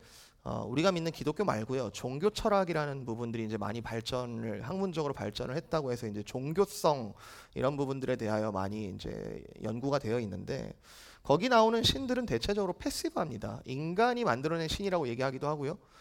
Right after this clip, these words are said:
또 인간의 어떤 필요를 채워주는, 인간의 필요에 대하여 뭔가 치성을 드리고, 뭔가 그를 감동시키고, 뭔가 그에게 기도를 많이 해야만 그렇게 움직이는 신에 대해서 이야기를 하고 있는데,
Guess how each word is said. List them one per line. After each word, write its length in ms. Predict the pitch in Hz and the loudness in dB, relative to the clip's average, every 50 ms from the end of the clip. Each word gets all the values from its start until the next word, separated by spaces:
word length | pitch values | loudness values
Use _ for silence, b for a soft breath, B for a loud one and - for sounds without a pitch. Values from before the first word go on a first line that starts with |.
| b b b b - | b b b b 0
또 160 | 151 147 - | 2 2 2
인간의 1040 | - 143 139 151 160 170 190 214 208 202 202 202 196 190 185 185 180 170 165 156 160 | 2 -2 -2 -2 0 6 8 8 8 10 8 6 6 4 4 2 2 0 0 2 2
어떤 380 | 135 120 - - 135 135 135 - | 2 0 0 0 -2 -2 -2 -4
필요를 540 | - - 277 285 269 262 240 226 196 175 | -2 -2 2 2 2 4 4 4 2 2
채워주는, 640 | - - - - 320 320 302 294 - - 139 117 104 - b b b b b b b b | 0 -2 0 2 4 6 4 4 2 -2 -4 -4 -6 -8 b b b b b b b b
인간의 400 | - 147 170 180 202 208 208 208 | -2 0 2 4 4 6 4 4
필요에 380 | 208 - - 240 240 233 226 214 | 0 -2 -4 2 4 6 6 6
대하여 320 | 185 180 165 170 185 180 | 6 4 4 4 2 2
뭔가 280 | 156 117 123 139 147 156 | 0 0 -2 2 0 0
치성을 500 | - - - - 277 - 285 269 254 226 | 0 0 -2 0 4 4 4 6 4 4
드리고, 480 | 170 160 147 143 - 190 226 - B B B B B B B - | 2 0 -2 -2 0 -2 -2 -2 B B B B B B B -2
뭔가 280 | 120 131 147 156 175 | -2 0 4 6 4
그를 320 | 170 175 - - - 185 185 | 4 4 4 4 6 6 6
감동시키고, 880 | - - - 131 165 185 240 240 226 - - - - - - 104 - - b b b b b b b b | 6 4 2 2 4 4 2 2 2 0 -2 -2 -4 -6 -6 -6 -10 -12 b b b b b b b b
뭔가 320 | - 127 135 147 160 156 147 | -4 -4 0 6 6 6 6
그에게 340 | 151 - 147 147 147 143 147 | 6 2 2 2 2 2 -2
기도를 380 | 143 - - - 202 214 220 | -6 -4 -2 4 4 6 6
많이 380 | - - - - 208 277 277 233 | 4 2 0 -4 -2 0 0 2
해야만 360 | 226 202 175 147 120 113 - - - b b b b b b b b b b | 4 4 2 2 0 -4 -8 -10 -18 b b b b b b b b b b
그렇게 240 | - 170 220 - 240 | 2 2 2 4 4
움직이는 500 | 190 151 151 165 156 196 196 196 190 185 | 2 2 2 0 0 0 0 2 2 2
신에 540 | 175 - - 240 233 226 220 - - 160 160 | 2 0 0 0 -2 -2 -2 -2 0 0 0
대해서 420 | 147 147 135 123 127 - 156 143 | 0 0 -2 -2 0 -2 -2 -2
이야기를 540 | 131 123 127 135 143 143 131 135 131 131 135 | 0 0 2 2 2 2 2 0 0 0 0
하고 240 | 139 180 196 208 202 | 0 0 0 0 0
있는데, 640 | 165 123 113 104 104 120 143 143 117 - 110 - | 0 0 -2 -4 -2 -2 -2 -2 -4 -6 -8 -10